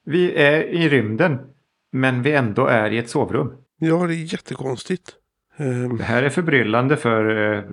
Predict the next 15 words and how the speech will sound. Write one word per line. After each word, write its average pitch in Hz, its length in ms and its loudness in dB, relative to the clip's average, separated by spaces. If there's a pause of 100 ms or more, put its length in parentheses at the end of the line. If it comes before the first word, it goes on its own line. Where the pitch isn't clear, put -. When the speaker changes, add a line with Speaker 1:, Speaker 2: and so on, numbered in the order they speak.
(640)
Speaker 1:
för, - 180 -6
för 113 280 -6
mina, 120 640 2
eh, 110 220 -2
upplevelser. 101 600 -6 (340)
Har 127 120 2
ni 123 100 0
någonsin 131 360 -2
varit 160 160 -4
med 135 140 -4
om 131 60 -4
något 147 160 -4
liknande? 120 580 -6 (540)
Speaker 2:
Nej, 170 480 -4
aldrig. 170 540 -6